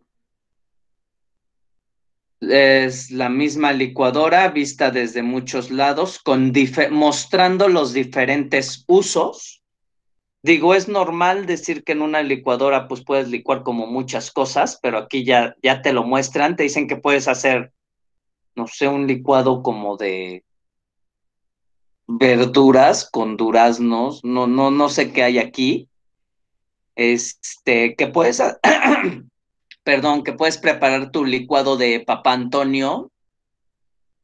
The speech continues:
que puedes licuar como frutitas. Entonces, no sé, digo, de repente suena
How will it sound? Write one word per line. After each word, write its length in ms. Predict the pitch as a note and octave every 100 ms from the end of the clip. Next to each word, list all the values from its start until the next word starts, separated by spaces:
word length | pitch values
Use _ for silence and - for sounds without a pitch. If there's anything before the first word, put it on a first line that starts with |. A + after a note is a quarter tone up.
| _
que 340 | B2+ A#2 A#2 -
puedes 520 | C#3+ C#3+ C#3 C3 -
licuar 840 | B2+ B2 C3+ B2+ B2+ B2 A#2+ A#2+ _ _ _ _ _
como 340 | - G#2+ G2+ G2+
frutitas. 1400 | G#2+ G2+ - E3 F3 D3 B2+ C3+ B3 C4+ - - - _ _ _ _ _
Entonces, 360 | - C3 C3+
no 140 | D3 E3+
sé, 300 | F#3+ D#3+ B2+
digo, 280 | D3+ D3+ E3
de 140 | E3+
repente 640 | E3 F3 F3 A3 A3 A3+ A#3
suena 800 | - G3 F3+ F3+ F3+ F3 D#3